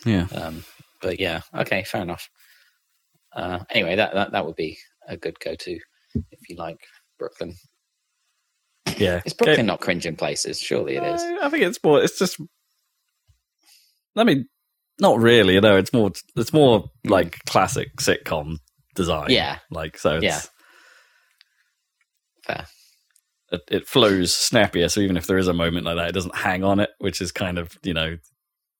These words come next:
Speaker 2: Yeah.
Speaker 1: The Office and Park and Rec's kind of thing. It's like, "We've got this situation. Let's, let's make it worse by l-, just staying with it and then
Speaker 2: Okay.
Speaker 1: staying with it."
Speaker 2: <laughs> I, I'll tell you
Speaker 1: And
Speaker 2: what
Speaker 1: then
Speaker 2: there
Speaker 1: this
Speaker 2: is,
Speaker 1: is
Speaker 2: uh,
Speaker 1: still a thing.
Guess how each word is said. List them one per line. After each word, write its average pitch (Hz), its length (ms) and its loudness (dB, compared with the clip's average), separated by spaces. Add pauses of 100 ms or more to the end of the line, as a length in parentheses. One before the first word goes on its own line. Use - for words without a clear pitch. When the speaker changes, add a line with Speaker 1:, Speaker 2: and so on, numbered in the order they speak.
(460)
Speaker 2:
Yeah. 104 200 2
Speaker 1:
The 107 100 6
Office 95 280 0
and 90 120 0
Park 92 280 2
and 92 140 0
Rec's - 260 0
kind 101 280 0
of 90 100 0
thing. 98 280 2
It's - 160 -4
like, 82 120 2
"We've 87 140 0
got - 160 2
this 107 140 0
situation. 123 600 2 (500)
Let's, - 440 -8 (520)
let's 98 140 -4
make 113 180 4
it 135 80 6
worse 123 440 6
by 107 220 6
l-, 104 140 4
just - 380 -2
staying 143 640 6
with 101 180 4
it - 320 2 (1080)
and 110 160 4
then 120 140 6
Speaker 2:
Okay. 120 120 6
Speaker 1:
staying 147 560 6
with 104 220 4
it." 117 160 6
Speaker 2:
<laughs> - 1000 -4
I, - 220 -10
I'll - 120 -8
tell 139 160 4
you 131 80 6
Speaker 1:
And 123 80 8
Speaker 2:
what 131 80 8
Speaker 1:
then 135 80 8
Speaker 2:
there 143 80 8
Speaker 1:
this 139 120 4
Speaker 2:
is, 139 120 2
Speaker 1:
is - 20 0
Speaker 2:
uh, 117 80 2
Speaker 1:
still 165 200 8
a 139 100 8
thing. 151 360 6